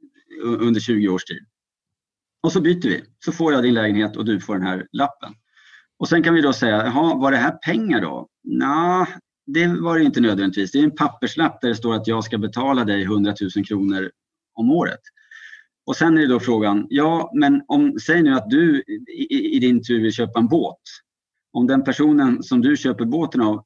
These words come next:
också känner mig och litar på mig och är beredd att ta den där papperslappen som jag hade skrivit på som betalning för sin ganska fina båt,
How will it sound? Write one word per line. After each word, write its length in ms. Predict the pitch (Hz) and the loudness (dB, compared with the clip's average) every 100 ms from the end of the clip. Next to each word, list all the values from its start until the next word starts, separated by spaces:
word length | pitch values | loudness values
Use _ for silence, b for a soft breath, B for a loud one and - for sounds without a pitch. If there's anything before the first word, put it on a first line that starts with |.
| - | -6
också 360 | 131 - - 175 | -6 -6 -4 -2
känner 360 | 160 165 160 | 2 4 4
mig 280 | 127 104 101 | 4 2 0
och 80 | 117 | 2
litar 320 | 123 101 151 | 0 0 -4
på 100 | 143 | 2
mig 260 | 117 95 101 | 2 2 0
och 120 | 120 | 0
är 60 | |
beredd 300 | 113 120 117 | 2 2 2
att 100 | 113 | -2
ta 200 | 113 160 | -2 0
den 120 | 156 123 | 2 2
där 80 | |
papperslappen 640 | 110 113 113 - 117 104 110 | 0 -4 -6 -8 -6 -6 -4
som 140 | 113 | -2
jag 140 | 120 156 | 0 0
hade 140 | 143 | -2
skrivit 320 | - 120 110 | -2 -2 -2
på 140 | 101 98 | -6 -6
som 180 | 110 107 | -6 -6
betalning 580 | 110 - 180 170 107 95 | -8 -4 0 2 2 0
för 80 | |
sin 260 | 104 107 98 | -4 -2 -2
ganska 300 | 101 92 107 | -4 -8 -10
fina 420 | - 98 98 95 | -4 -2 -2 -4
båt, 260 | 170 104 | -2 -2